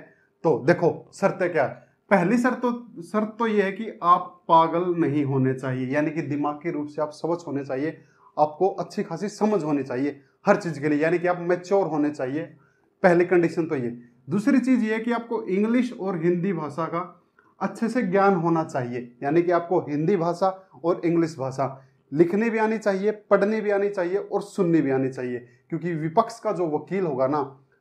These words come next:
अगर उसको पता लग गया कि आपको इंग्लिश भाषा कम आती है तो इंग्लिश में ही दलीलें देगा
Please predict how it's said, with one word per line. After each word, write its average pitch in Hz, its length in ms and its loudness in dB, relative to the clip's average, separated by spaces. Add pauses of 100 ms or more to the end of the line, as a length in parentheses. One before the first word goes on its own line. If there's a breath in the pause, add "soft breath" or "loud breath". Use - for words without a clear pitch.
(120)
अगर 180 200 6
उसको 226 200 0
पता 214 220 0
लग 185 220 2
गया 180 140 2
कि 190 200 -10 (140)
आपको 180 340 2
इंग्लिश 185 360 2
भाषा 151 380 0 (340)
कम 196 180 2
आती 139 260 -4
है 131 160 -4
तो 180 240 -4
इंग्लिश 190 360 0
में 190 100 0
ही 185 80 0
दलीलें 151 420 0
देगा 117 260 -2